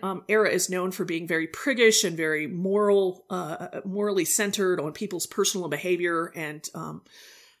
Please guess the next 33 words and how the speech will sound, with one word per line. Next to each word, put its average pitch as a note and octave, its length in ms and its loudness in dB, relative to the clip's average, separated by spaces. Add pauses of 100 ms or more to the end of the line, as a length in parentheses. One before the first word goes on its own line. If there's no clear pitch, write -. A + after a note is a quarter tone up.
(140)
uh, F3 200 -4
social G#3 340 2
mores. F3+ 600 -4 (180)
Um, D#3+ 400 -2 (720)
s-, - 420 0
at G#3 240 0
the A#3 120 2
same A#3+ 280 6
time, F3 540 -2
you F3+ 80 0
know, D3+ 300 -2
and E3+ 100 -4
we'll E3 80 -6
talk F3+ 280 -2
about D3+ 180 -6
it - 80 -12
later, E3+ 180 -2
prostitution E3+ 760 -2
run D3+ 180 -4
rampant, E3+ 400 -2
crime E3+ 440 0
ran C#3 200 -12
rampant. F#3 560 -2
There D#3+ 180 -2
was, C3+ 380 -2
you F3+ 240 -6
know, C3 180 -4
filth G#3+ 640 2
and B2 260 -10
crime G3 680 -4
and, C3+ 300 -10 (260)
and D3+ 200 -8
just, - 320 -8